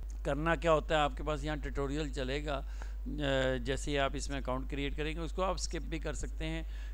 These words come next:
क्योंकि वो सारी information, ये जो नीचे आपके icons आ रहे हैं, ये इस, इनके बारे में होती है।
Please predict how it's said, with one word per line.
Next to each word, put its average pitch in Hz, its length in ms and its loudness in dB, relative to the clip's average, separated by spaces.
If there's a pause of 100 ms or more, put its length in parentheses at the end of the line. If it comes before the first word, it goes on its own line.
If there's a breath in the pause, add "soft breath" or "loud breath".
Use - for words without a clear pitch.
क्योंकि 170 180 0
वो 185 180 4
सारी 160 360 4
information, 151 460 -2
ये 151 240 -2
जो 143 160 -2
नीचे 143 560 -2
आपके 135 360 0
icons 131 460 0
आ 117 180 0
रहे 131 140 -2
हैं, 143 160 -2
ये 127 200 -2
इस, 147 360 -2
इनके 139 260 -2
बारे 120 260 -2
में 123 140 -2
होती 160 260 -2
है। 147 120 -2